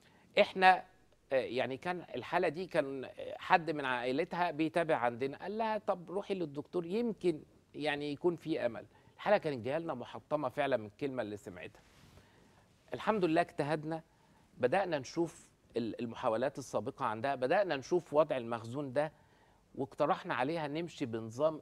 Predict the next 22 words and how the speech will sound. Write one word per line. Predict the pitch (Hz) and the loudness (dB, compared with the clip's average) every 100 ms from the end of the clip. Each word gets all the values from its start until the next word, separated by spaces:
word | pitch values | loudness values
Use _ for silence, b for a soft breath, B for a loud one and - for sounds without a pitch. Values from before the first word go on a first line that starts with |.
| 147 | -8
اسمه | 156 131 | -8 -8
الباسكت | 123 107 147 156 - 117 | -8 0 0 0 -8 -8
أو | - 110 | -6 -6
التجميع. | - 101 95 - | -6 -10 -10 -14
هي | - 175 | -4 -2
ما | 180 | -2
بتطلعش | - 139 151 170 143 | -4 -4 -2 -4 -8
إلا | 127 110 | -6 -6
بويضة | 113 139 135 | -4 -4 -4
واحدة | 123 135 117 | -6 -6 -8
في | |
الدورة، | 104 98 98 104 | -8 -8 -8 -4
وأنا | 127 175 | -2 -2
نفسي | 170 180 - 180 160 | -4 -6 -8 -10 -8
إن | 123 | -6
يبقى | 123 110 | -6 -6
ليها | 127 165 - | -4 -4 0
أكتر | 180 - 156 127 | 0 0 -2 -2
من | 120 113 | -4 -6
جنين، | 113 113 98 - | -6 -6 -12 -8
وعاوزة | 120 139 185 165 | 0 0 0 -4
أسويها | - 139 175 170 170 | -6 -6 -6 -6 -8